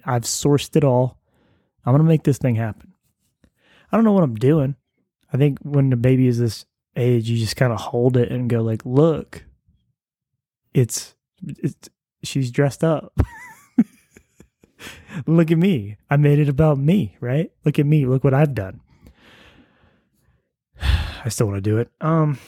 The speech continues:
because you know what? I should be Ken. I shouldn't be Bill Burr. All right? I'm Ken. Uh, what else?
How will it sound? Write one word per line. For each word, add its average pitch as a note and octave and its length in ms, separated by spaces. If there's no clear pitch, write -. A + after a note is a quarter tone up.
because G3 340
you G#3 120
know G#3+ 100
what? A#3 140
I F3 120
should F#3+ 240
be F3+ 120
Ken. D3 320
I D#3+ 60
shouldn't G3+ 260
be C#3+ 100
Bill G#2 220
Burr. A2+ 320
All C3 60
right? F#3 260
I'm D3+ 200
Ken. G#2 420
Uh, G#3+ 180
what G#3+ 140
else? - 400